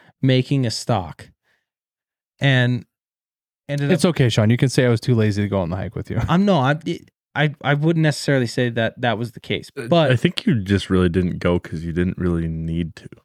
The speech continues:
Speaker 1: Yeah, it, it would have
Speaker 2: No.
Speaker 1: been too many. It would have been,
Speaker 2: Well,
Speaker 1: it would
Speaker 2: and
Speaker 1: have been
Speaker 2: I,
Speaker 1: too much
Speaker 2: there's,
Speaker 1: surface area. But what
Speaker 2: there,
Speaker 1: I was
Speaker 2: there's
Speaker 1: getting
Speaker 2: a point
Speaker 1: at
Speaker 2: too where, like, I would rather just stay there and then witness everything go down, and then you guys come back and be like, "Hey, this is what happened from my point of view," and then I can say, "Hey, actually,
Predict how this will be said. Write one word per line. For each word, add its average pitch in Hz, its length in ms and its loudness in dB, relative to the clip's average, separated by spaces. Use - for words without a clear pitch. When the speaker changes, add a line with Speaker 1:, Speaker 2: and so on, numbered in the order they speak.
Speaker 1:
Yeah, 127 420 -2
it, 160 100 -6
it 156 40 2
would 139 120 4
have 107 240 2
Speaker 2:
No. 98 40 2
Speaker 1:
been 127 160 0
too 147 140 -2
many. 131 200 -2
It 82 40 -10
would 139 120 -2
have 131 60 -2
been, 123 200 -4
Speaker 2:
Well, 196 240 4
Speaker 1:
it - 20 4
would - 20 4
Speaker 2:
and 190 80 4
Speaker 1:
have 202 80 4
been - 60 0
Speaker 2:
I, - 20 -8
Speaker 1:
too - 80 0
much 196 60 4
Speaker 2:
there's, 185 160 0
Speaker 1:
surface - 580 -4
area. 120 220 0
But 180 360 -2
what 151 120 2
Speaker 2:
there, 156 100 4
Speaker 1:
I - 20 2
was 147 120 2
Speaker 2:
there's 214 140 2
Speaker 1:
getting 185 180 4
Speaker 2:
a 165 40 4
point 139 140 2
Speaker 1:
at 123 80 -4
Speaker 2:
too 135 160 4
where, 117 160 4
like, 107 220 2
I 117 120 4
would 120 140 2
rather 110 240 4
just 107 160 -4
stay 113 180 2
there 107 240 0
and 107 140 -2
then 104 260 -4
witness 123 640 0
everything 120 460 2
go 110 160 2
down, 110 440 2
and 110 160 0
then 107 140 0
you 107 80 0
guys 104 240 2
come 107 220 -2
back 101 300 4
and 101 120 0
be 101 60 0
like, 95 200 0
"Hey, 104 120 2
this 98 200 -4
is - 60 -10
what 98 160 2
happened 98 320 0
from 98 140 -2
my 98 120 2
point 107 260 2
of 104 100 2
view," 107 220 2
and 110 180 0
then 101 80 2
I 104 80 2
can 104 100 0
say, 98 180 2
"Hey, 98 300 2
actually, 101 600 -2